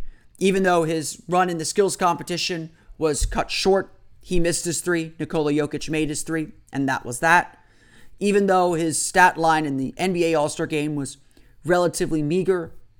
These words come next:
again, four points, five rebounds, two assists, I think Vucevic can probably say that he had a fantastic experience being with his family,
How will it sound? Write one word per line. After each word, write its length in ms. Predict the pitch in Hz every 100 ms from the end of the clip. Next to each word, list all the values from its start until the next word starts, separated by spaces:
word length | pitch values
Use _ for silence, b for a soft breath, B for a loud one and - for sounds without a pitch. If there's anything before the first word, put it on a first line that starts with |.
| _ _ -
again, 180 | 139 -
four 260 | - 156
points, 460 | 156 160 147 135 -
five 280 | - 135 127
rebounds, 540 | 143 143 135 131 - - _
two 120 | -
assists, 540 | 131 - 180 165 - - _ _ _ _ _ _ _ _ _ _ _ _ _ _ - - _ - -
I 60 | 170
think 240 | 190 147
Vucevic 500 | 175 - 165 170 -
can 160 | 170 151
probably 320 | 165 160 147
say 240 | - 147
that 240 | - - -
he 140 | - -
had 300 | 156 143 -
a 60 | -
fantastic 720 | - 131 - 139 135 - -
experience 640 | - - 117 156 - - - _ _ _ _ - -
being 180 | 156 147
with 140 | 139
his 140 | -
family, 520 | - 156 156 160 160